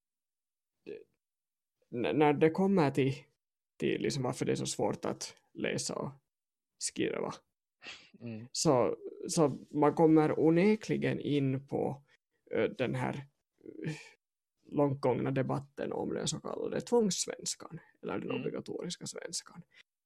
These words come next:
Speaker 2: Mm.
Speaker 1: Och, och det här, och, och så att säga det här,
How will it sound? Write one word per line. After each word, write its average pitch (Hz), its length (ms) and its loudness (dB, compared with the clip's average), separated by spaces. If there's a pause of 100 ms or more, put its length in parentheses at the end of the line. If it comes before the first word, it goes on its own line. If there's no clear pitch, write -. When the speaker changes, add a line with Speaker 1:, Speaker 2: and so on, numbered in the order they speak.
Speaker 2:
Mm. 131 140 6
Speaker 1:
Och, 131 300 6
och 139 100 6
det 135 120 6
här, 127 560 2 (680)
och, 107 240 0
och 151 160 0
så 147 60 -2
att 131 100 -2
säga 143 140 2
det 143 100 0
här, 139 320 0